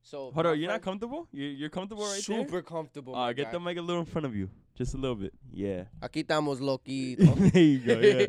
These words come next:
Speaker 1: <laughs> All right, so listen, I'm gonna tell you about the free concert I went to. So I went to
Speaker 2: <laughs>
Speaker 1: this concert in, in New York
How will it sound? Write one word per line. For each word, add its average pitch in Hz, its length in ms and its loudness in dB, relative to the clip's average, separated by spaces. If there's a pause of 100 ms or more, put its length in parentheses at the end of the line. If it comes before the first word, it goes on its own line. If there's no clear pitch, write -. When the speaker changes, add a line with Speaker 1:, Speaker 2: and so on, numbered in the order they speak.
(120)
Speaker 1:
<laughs> - 180 -20
All 151 100 2
right, 151 180 2
so 151 120 -6
listen, 165 280 -6
I'm 151 60 -6
gonna 165 140 -6
tell 185 100 -6
you 180 100 -4
about 165 200 -6
the 120 100 -12
free 170 380 -6
concert 156 400 -6
I 139 60 2
went 135 320 -4
to. 104 140 -16 (280)
So 339 80 6
I - 120 2
went 185 180 2
to - 40 -4
Speaker 2:
<laughs> 165 100 0
Speaker 1:
this 143 120 -10
concert 165 680 -6 (180)
in, 135 180 -8
in 131 180 -14
New 131 60 -10
York 139 360 -6